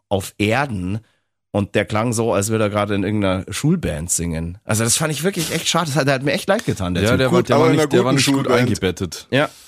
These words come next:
Speaker 2: Ich
Speaker 1: ja.
Speaker 2: glaube, er hat sich doch dann auch irgendwann entschuldigt, dass er irgendwie ein bisschen angeschlagen ist mit seiner Stimme.
Speaker 1: Ja,
Speaker 2: und er
Speaker 1: aber
Speaker 2: gibt
Speaker 1: das
Speaker 2: aber
Speaker 1: ist,
Speaker 2: trotzdem alles.
Speaker 1: das ist wurscht. Das ist
Speaker 2: Ja,
Speaker 1: Corey
Speaker 2: man
Speaker 1: Taylor,
Speaker 3: nicht.
Speaker 1: der klingt auch heiser geil. Das ist so, ähm, aber das war irgendwie,
Speaker 2: Ich,
Speaker 1: hat das
Speaker 2: ja.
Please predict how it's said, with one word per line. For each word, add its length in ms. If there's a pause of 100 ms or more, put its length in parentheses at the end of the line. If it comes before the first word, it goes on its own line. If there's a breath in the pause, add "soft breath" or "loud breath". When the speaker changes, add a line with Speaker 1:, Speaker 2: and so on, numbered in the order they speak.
(120)
Speaker 2:
Ich 60
Speaker 1:
ja. 60
Speaker 2:
glaube, 200
er 40
hat 120
sich 80
doch 120
dann 160
auch 120
irgendwann 340
entschuldigt, 560
dass 160
er 200
irgendwie 420
ein 200
bisschen 320
angeschlagen 640
ist 140
mit 80
seiner 260
Stimme. 400
Speaker 1:
Ja, 140
Speaker 2:
und 40
er 60 (140)
Speaker 1:
aber 160
Speaker 2:
gibt 60
Speaker 1:
das 80
Speaker 2:
aber 100
Speaker 1:
ist, 80
Speaker 2:
trotzdem 400
alles. 380
Speaker 1:
das 180
ist 180
wurscht. 320
Das 100
ist 200
Speaker 2:
Ja, 160
Speaker 1:
Corey 120
Speaker 2:
man 120
Speaker 1:
Taylor, 220
Speaker 3:
nicht. 80
Speaker 1:
der 120
klingt 260
auch 200
heiser 320
geil. 360
Das 160
ist 180
so, 340
ähm, 180
aber 140
das 140
war 140
irgendwie, 280
Speaker 2:
Ich, 80
Speaker 1:
hat 160
das 100
Speaker 2:
ja. 240